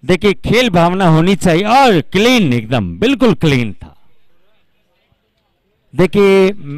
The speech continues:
हार जीत लगी रहती है और अब बहुत ही लंबे कदकाठी के बिल्कुल इजमाम उल हक जैसे दिखने वाले जा रहे हैं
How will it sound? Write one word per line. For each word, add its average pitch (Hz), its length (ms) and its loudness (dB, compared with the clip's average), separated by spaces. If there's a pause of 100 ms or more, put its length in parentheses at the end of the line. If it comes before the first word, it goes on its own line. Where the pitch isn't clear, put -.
हार 143 440 2
जीत 196 400 0 (720)
लगी 156 360 4
रहती 175 320 2
है 175 300 2 (840)
और 180 240 4
अब 190 260 2 (180)
बहुत 160 440 2
ही 202 60 6
लंबे 175 460 2
कदकाठी 180 640 0
के 185 260 0
बिल्कुल 196 460 2
इजमाम 170 640 0
उल 180 180 4
हक 170 180 0
जैसे 160 360 2
दिखने 147 360 -2
वाले 156 320 0
जा 123 200 2
रहे 147 180 2
हैं 143 300 -2